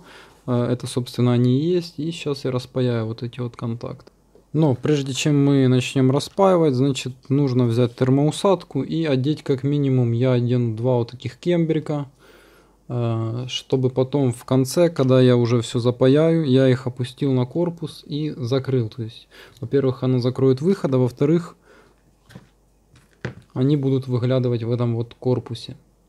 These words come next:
То есть, как минимум, и с допуском нужно примерно вот с таким вот, чтобы закрыли, и у нас миллиметров там пять выглядывало сверху. Как минимум два, а то можно и три, чтобы все это плотненько уселось. В зависимости от толщины шнура. То есть у меня здесь можно спокойно даже три делать.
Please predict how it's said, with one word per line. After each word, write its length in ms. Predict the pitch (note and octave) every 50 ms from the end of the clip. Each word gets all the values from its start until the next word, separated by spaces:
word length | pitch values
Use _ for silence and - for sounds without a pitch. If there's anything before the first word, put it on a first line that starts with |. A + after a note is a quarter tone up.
| _ _ _ _ _ _
То 100 | - A#2+
есть, 120 | A2 -
как 180 | - B2 A#2 A#2+
минимум, 360 | D3 D#3+ E3 E3 C#3 B2 B2+
и 140 | - D#3 D#3
с 100 | C3+ A#2+
допуском 520 | A2+ B2+ B2 A#2+ - B2 - - - A#2+
нужно 240 | A#2 A#2+ A2+ A2+ A2+
примерно 420 | A2 A#2+ B2 B2 C3 C3 C3 B2 A#2+
вот 160 | A#2 A#2 A#2
с 60 | -
таким 320 | - - B2+ - B2 A#2
вот, 80 | A#2 A2
чтобы 380 | - - - A2+ A2 A2+ A#2 A#2 - _ _ _ _ _ _ _ _ _ _ _ _ _ _
закрыли, 480 | A#2+ A#2 C3 C3 - D#3+ F#3 F3 D3
и 60 | C3+ D3
у 60 | D#3+
нас 320 | D3 C3+ B2+ C3 - -
миллиметров 640 | A#2+ A#2+ A#2+ A#2 A#2+ B2 B2+ B2+ B2+ B2 A#2+ A2+ A#2
там 200 | - - A2 G#2+
пять 280 | G#2 _ C#3 C3+ B2+ B2+
выглядывало 600 | A#2+ A#2+ A2+ A#2 A#2+ A#2 A2+ A2 A2+ A2+ A2+ B2+
сверху. 540 | B2 - - - B2 B2+ - C3 - _ D3 - - - - _
Как 180 | _ - B2 -
минимум 340 | D#3 E3 E3+ E3+ D#3+ D#3 D3
два, 220 | C#3 D#3 F3+ E3
а 40 | C#3
то 120 | B2+ C3
можно 340 | C3+ C#3 C#3+ C3 B2 B2+ C3
и 120 | C3 C3 B2+
три, 220 | C3 C3 B2 A#2
чтобы 300 | - - - A2+ G#2+ A2+
все 180 | A2+ - - C3+
это 140 | B2+ B2+
плотненько 540 | B2 - C3+ C3+ B2+ B2+ B2+ B2 A#2+ A#2 -
уселось. 640 | B2 A#2 A2+ - - - A#2+ A2 G#2 G2+ G2+ - -
В 60 | -
зависимости 520 | A2+ C3 C#3 C3+ - C#3+ C3 B2+ C3 - B2
от 280 | A#2 A#2 A#2 A#2 -
толщины 500 | - B2+ B2 A#2+ - - - B2 B2+ C3
шнура. 360 | C3 - - C3 B2+ A#2+ A2+
То 100 | A2+ - A#2+
есть 160 | A#2 - -
у 20 |
меня 260 | A#2+ B2 B2+ C#3 C#3 B2+
здесь 200 | A#2 A#2 A#2 -
можно 300 | B2 B2+ B2 A2 A#2+ A#2
спокойно 480 | - _ A#2+ A2+ - C3+ C3 B2 A#2
даже 200 | A2+ A#2+ A2+ A#2
три 220 | A2+ - A2+ A#2 A2
делать. 300 | G#2+ A2+ A2+ - E3